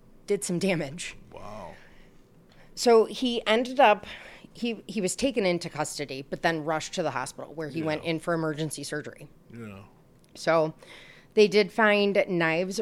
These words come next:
Speaker 1: ropes, and multiple tube tools, Jesus, at the scene, suggesting premeditation.
Speaker 2: Yeah.
Speaker 1: So this wasn't like he just snapped in the car because she fucking kissed somebody.
Speaker 2: Right.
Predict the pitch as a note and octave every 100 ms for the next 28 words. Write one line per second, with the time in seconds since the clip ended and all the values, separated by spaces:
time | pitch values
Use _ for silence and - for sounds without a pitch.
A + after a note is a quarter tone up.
0 | F#3+ E3 E3+ A3 - - - E3+ E3+ G#3+
1 | E3+ D#3 D#3 D3+ D#3 - - D#3 F#3 F#3
2 | B3 _ _ _ - B3+ A#3 C#3+ C#3 E3+
3 | - - _ - - - - _ - _
4 | _ _ - _ _ F#3 F#3+ - - F#3
5 | F3 F3+ - E3+ C#3 D#3 - D#3 D#3 D3
6 | - E3+ D3 C#3 C3+ B2+ B2+ - - F#3
7 | _ - A2+ G2 F#2 G2 D#3+ D#3+ D#3 D#3+
8 | D#3 C#3+ D#3+ - D3 D3 - E3 C3+ C3
9 | C#3 C3 C#3 C3 C3 C#3 - - B2 -
10 | - - - - - - - - G2+